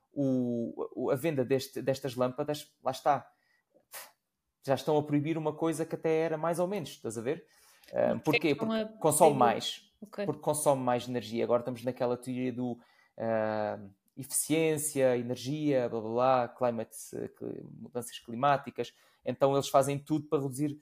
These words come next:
Speaker 1: o consumo energético. Mas uma lâmpada de quarenta watts em casa, que é utilizada seis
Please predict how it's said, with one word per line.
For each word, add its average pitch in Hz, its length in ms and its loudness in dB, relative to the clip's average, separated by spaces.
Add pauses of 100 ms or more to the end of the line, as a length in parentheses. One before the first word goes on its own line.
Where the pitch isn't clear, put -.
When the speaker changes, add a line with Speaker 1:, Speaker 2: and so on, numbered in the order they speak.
(220)
Speaker 1:
o - 40 -20
consumo 156 300 -2
energético. 156 420 2
Mas 135 120 -2
uma 151 140 -2
lâmpada 165 400 0
de - 80 -16
quarenta 170 380 2
watts 151 320 4
em 151 100 -6
casa, 135 480 2 (280)
que - 80 0
é 139 40 10
utilizada 143 400 2
seis - 560 -4